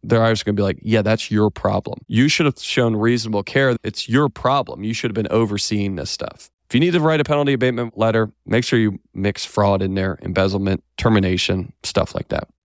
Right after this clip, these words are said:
Anyways, getting back to the payment plan here. Why does the I R S allow us to do a payment plan? Why don't they just say, "We're not gonna take a payment plan, pay us our money or pay us our money"?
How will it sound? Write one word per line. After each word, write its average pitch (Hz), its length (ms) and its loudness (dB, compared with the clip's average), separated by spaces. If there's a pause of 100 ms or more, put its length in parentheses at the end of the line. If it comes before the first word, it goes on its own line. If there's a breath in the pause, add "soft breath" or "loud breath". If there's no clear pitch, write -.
Anyways, 143 320 2
getting 175 240 2
back 131 220 0
to 123 120 -2
the 110 380 0
payment 139 680 -4
plan 95 380 -6
here. 98 440 0 (160)
Why 160 140 0
does 254 140 0
the 247 120 2
I 175 120 2
R 156 100 2
S 156 120 0
allow 113 280 0
us 110 80 -4
to 120 60 -4
do 113 140 0
a 123 60 0
payment - 340 -12
plan? - 300 -6 (400)
Why 123 120 2
don't 156 140 2
they 147 120 2
just 143 180 -2
say, 123 260 0 (100)
"We're 110 100 2
not 135 120 2
gonna 131 100 2
take 151 160 2
a 147 60 0
payment 104 300 -4
plan, 113 220 0
pay 131 140 0
us 143 140 0
our 127 60 0
money 123 200 0
or 113 60 -2
pay 117 200 -2
us 113 140 -2
our 101 80 -8
money"? 104 360 0